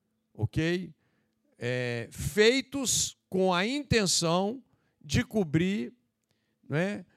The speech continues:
a necessidade que ela tem de ser redimida, que só o sangue de Jesus pode produzir. Então, estas são pessoas que buscam afirmar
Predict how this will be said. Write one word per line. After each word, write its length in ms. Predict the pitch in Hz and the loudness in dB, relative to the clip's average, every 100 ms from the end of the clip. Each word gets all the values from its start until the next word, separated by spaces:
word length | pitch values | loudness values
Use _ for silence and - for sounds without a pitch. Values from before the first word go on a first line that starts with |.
| _ _ _ - | _ _ _ -6
a 300 | 143 147 147 | 0 2 0
necessidade 1160 | 165 269 311 - 262 - 220 151 170 214 247 190 | 0 0 2 4 6 6 2 2 0 0 -2 -6
que 120 | 185 | -4
ela 200 | 190 180 | -2 -4
tem 300 | - 185 220 | -2 -4 -4
de 80 | 180 | -2
ser 180 | - 185 | -2 0
redimida, 840 | 156 170 143 131 151 156 185 185 - _ - | 2 0 -2 0 0 2 -2 -4 -10 _ -6
que 120 | - | -2
só 380 | - - 180 202 | 0 2 2 2
o 60 | 190 | 0
sangue 440 | - 180 185 160 | 0 0 0 -4
de 140 | 139 | -4
Jesus 600 | 139 123 107 104 139 147 | -2 -2 -2 -2 -4 -4
pode 320 | - 127 127 - | -2 -2 -2 -4
produzir. 640 | 117 107 104 82 76 - _ _ _ _ _ _ _ _ _ _ _ _ _ - - - | -2 -2 -6 -10 -14 -16 _ _ _ _ _ _ _ _ _ _ _ _ _ -20 -20 -6
Então, 560 | 208 175 262 269 196 120 _ _ _ _ _ _ _ - | -6 2 4 4 2 -4 _ _ _ _ _ _ _ -2
estas 500 | 226 285 208 233 190 | 2 4 4 4 4
são 220 | - 226 | 4 2
pessoas 800 | - 170 - 196 208 196 139 - | 4 2 2 4 6 6 2 0
que 140 | - 160 | -2 0
buscam 680 | 123 226 226 123 139 104 - - | 2 2 2 -2 -4 -6 -8 -6
afirmar 1120 | 202 220 - 190 160 113 113 139 175 165 107 | -2 -2 -2 -4 -2 -4 -6 -4 -4 -8 -12